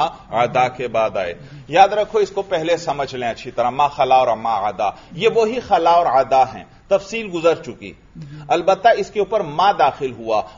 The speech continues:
और याद रखना ये मा मस्दरिया है। ये मा, मा मस्दरिया है।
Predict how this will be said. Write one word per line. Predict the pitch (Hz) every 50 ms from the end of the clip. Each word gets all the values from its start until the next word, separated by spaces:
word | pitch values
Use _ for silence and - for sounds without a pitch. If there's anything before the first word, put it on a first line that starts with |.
| -
और | - 143 147
याद | 147 185 208 208 208
रखना | 185 175 165 165 190 196
ये | 185 160 151 143
मा | 135 135 147 160 156
मस्दरिया | 147 127 123 120 - - - 113 113 117 117 110 107 120 120 120
है। | 117 120 127 117 - - - - - - 165 151 135 147 143 139 _ _ -
ये | 113 123 127
मा, | 131 131 139 143 147 156 165 185 202 185 165 165 151 - -
मा | 160 147 127 151 185 196
मस्दरिया | 185 165 156 - - - 156 156 151 156 165 180 185 180
है। | 165 156 147 131 - - - -